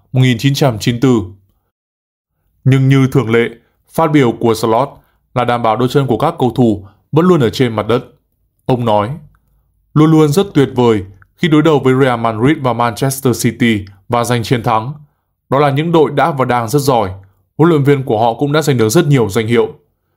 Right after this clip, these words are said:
Nhưng lý do tại sao hai đội này họ giành được nhiều danh hiệu, nguyên nhân là vì họ không chỉ thắng một hoặc hai lần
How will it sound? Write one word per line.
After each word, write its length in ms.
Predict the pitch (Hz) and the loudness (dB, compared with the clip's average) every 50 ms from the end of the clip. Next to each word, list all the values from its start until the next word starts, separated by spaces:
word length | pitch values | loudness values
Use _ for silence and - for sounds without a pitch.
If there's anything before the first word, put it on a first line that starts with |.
| _ _ _ _ _ | _ _ _ _ _
Nhưng 240 | 143 147 151 147 147 | 0 2 2 4 4
lý 140 | 143 151 160 | 4 2 2
do 220 | 151 170 160 160 | 0 0 -2 0
tại 200 | 156 165 139 120 | 0 -2 -4 -2
sao 220 | - - 143 135 131 | -2 -2 -2 0 0
hai 120 | 139 135 | -2 0
đội 140 | 131 123 113 | 0 -2 -2
này 300 | 113 120 113 107 101 95 95 - - _ _ | -2 -2 -2 -2 -6 -10 -12 -18 -20 _ _
họ 160 | _ 135 131 127 | _ -2 0 0
giành 180 | 135 135 131 | 0 0 0
được 80 | 131 135 | 0 0
nhiều 280 | 127 131 135 135 131 | 0 0 2 2 2
danh 180 | 127 170 170 156 | 0 0 -2 0
hiệu, 320 | 143 143 143 127 107 - - _ _ _ _ _ _ _ _ | 2 2 2 0 0 -6 -12 _ _ _ _ _ _ _ _
nguyên 220 | 127 131 131 123 | 0 0 0 2
nhân 220 | 127 127 127 127 120 | 0 0 0 0 0
là 120 | 117 113 101 - | -2 -2 -2 -2
vì 100 | 120 113 | -2 0
họ 140 | 123 113 | 0 -2
không 240 | - - 156 147 147 131 | -2 -2 -2 -2 -2 -2
chỉ 220 | - 139 117 110 | -2 -2 -2 -2
thắng 220 | - 110 113 131 | -2 -2 -2 0
một 180 | 151 147 127 - - - _ _ | 0 0 0 0 -6 -16 _ _
hoặc 120 | - 123 - - | -4 -4 -2 -2
hai 200 | 151 156 156 147 | -4 -2 0 2
lần 240 | 131 117 107 95 | 2 0 0 -2